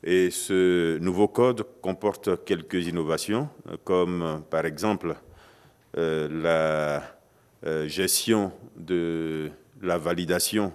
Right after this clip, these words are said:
des diplômes par des stages écoles, euh, qui est devenue entre-temps une vraie préoccupation. C'est également la promotion de l'accès à l'emploi des personnes en situation de handicap,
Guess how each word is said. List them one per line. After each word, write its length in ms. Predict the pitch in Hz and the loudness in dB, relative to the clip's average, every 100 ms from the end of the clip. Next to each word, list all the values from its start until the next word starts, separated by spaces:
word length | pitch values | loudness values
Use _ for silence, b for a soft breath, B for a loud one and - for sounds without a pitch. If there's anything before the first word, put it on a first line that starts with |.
| 95 | -6
des 160 | 85 | -8
diplômes 500 | 78 90 107 104 90 78 - | -6 0 4 6 4 -6 -10
par 140 | 82 | -10
des 140 | 80 80 | -8 -10
stages 340 | - 104 87 | -2 -2 -2
écoles, 380 | 87 101 165 190 b b b b _ | -2 0 0 -6 b b b b _
euh, 160 | 82 78 | -10 -10
qui 540 | - - 85 82 78 80 | -10 -14 -10 -8 -4 -4
est 380 | 76 73 69 67 | -2 -4 -4 -4
devenue 500 | 80 82 85 95 82 - | -2 -2 0 -2 -4 -8
entre-temps 600 | 90 90 90 - 92 87 | -8 -6 -8 -4 -4 -2
une 140 | 85 | -4
vraie 180 | 85 90 | -2 -2
préoccupation. 720 | 87 82 76 76 76 95 147 - B B B - | 0 -4 -4 -8 -6 -4 -6 -8 B B B -8
C'est 360 | - - 101 - | -6 4 2 2
également 720 | 101 92 95 92 92 107 101 92 - | -2 2 4 2 4 4 4 0 -8
la 160 | 98 90 | 0 0
promotion 680 | 104 98 98 - 113 107 90 - | 2 2 2 0 2 2 0 -8
de 160 | 95 | -4
l'accès 340 | 90 87 - 101 | 0 0 0 2
à 40 | |
l'emploi 600 | 90 87 92 92 87 - - B B B B B B - | 2 -2 0 2 2 0 -18 B B B B B B -8
des 140 | 92 | -4
personnes 400 | 90 87 - 98 | -2 -2 0 0
en 80 | 90 | 0
situation 400 | - 87 87 95 | -6 -2 -2 0
de 100 | 90 | -2
handicap, 460 | 82 76 101 120 | -2 0 2 2